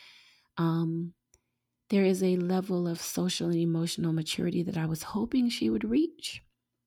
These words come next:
that we haven't gotten to. And there are days when I really lose hope that we will ever get there. Um, you know, she's still at a point where if things don't go her way, it's my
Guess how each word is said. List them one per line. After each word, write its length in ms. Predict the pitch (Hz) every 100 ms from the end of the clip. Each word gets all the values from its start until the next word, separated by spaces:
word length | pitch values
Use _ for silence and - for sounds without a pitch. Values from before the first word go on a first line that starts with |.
| _ _ _ _ -
that 220 | 175 175
we 100 | 190
haven't 240 | 170 170 165
gotten 280 | 160 - 165
to. 240 | - 190 - - - - - - _ -
And 420 | 180 180 175 170 -
there 180 | 262 269
are 40 |
days 480 | 214 196 185 202 226
when 140 | 202 180
I 100 | 170
really 300 | 180 175 170
lose 280 | 175 180
hope 260 | - 165 -
that 140 | 160
we 80 | 165
will 120 | 208
ever 200 | 226 214
get 240 | 156 160 -
there. 240 | - - _ -
Um, 420 | 180 175 175 170 175 _ _ - - - _ _ _ _
you 100 | -
know, 160 | 175 170
she's 260 | - 185 -
still 260 | - 185
at 120 | 175
a 40 | 175
point 360 | - 185 180 311
where 400 | 175 175 170 170
if 120 | 339
things 260 | - 180 170
don't 220 | 180 160
go 120 | 165
her 220 | 165 226 240
way, 220 | 226 214
it's 160 | -
my 160 | 190